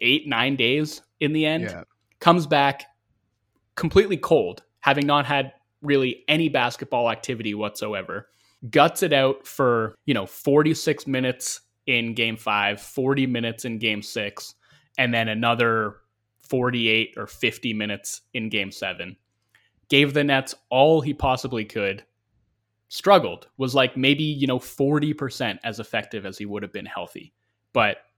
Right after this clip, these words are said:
Speaker 1: gave them everything that he could give them. And I, I'm seeing people use this as evidence that, like,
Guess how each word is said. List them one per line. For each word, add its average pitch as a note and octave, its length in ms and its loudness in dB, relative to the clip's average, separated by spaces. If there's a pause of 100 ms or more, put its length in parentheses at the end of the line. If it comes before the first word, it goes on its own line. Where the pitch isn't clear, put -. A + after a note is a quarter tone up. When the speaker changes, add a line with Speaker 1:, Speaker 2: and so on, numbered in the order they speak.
(360)
Speaker 1:
gave B2 320 2
them B2 400 0 (500)
everything C#3 360 4
that A#2+ 120 -4
he B2 120 -6
could A2+ 160 -8
give G#2 180 -6
them. - 240 -14 (640)
And G#2 480 -2 (880)
I, A#2+ 140 2
I'm A2 160 -2
seeing B2+ 320 -2
people C3+ 280 -2
use A2 320 -4
this A#2+ 200 -4
as A2 180 -8
evidence G#2+ 460 -4
that, G2 120 -10
like, G2+ 320 -6